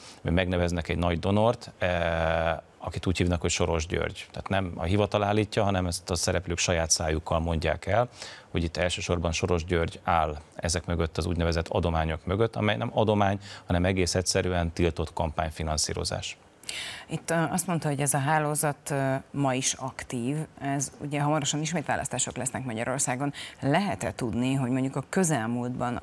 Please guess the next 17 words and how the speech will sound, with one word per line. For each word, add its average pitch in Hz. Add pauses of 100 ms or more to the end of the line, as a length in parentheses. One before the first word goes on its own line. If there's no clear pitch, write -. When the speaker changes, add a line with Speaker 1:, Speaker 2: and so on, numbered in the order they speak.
Speaker 2:
a 131
közelgő 135
választásokkal 78
kapcsolatban, 120
ö, 127 (640)
történt-e 147
bármilyen, 120
ö, 123 (180)
mozgolódás, 123 (140)
tevékenység, 120
akár 120
pénzmozgás, 135
illetve 147
a 139
közelgő 135
választások, 127
ö, 135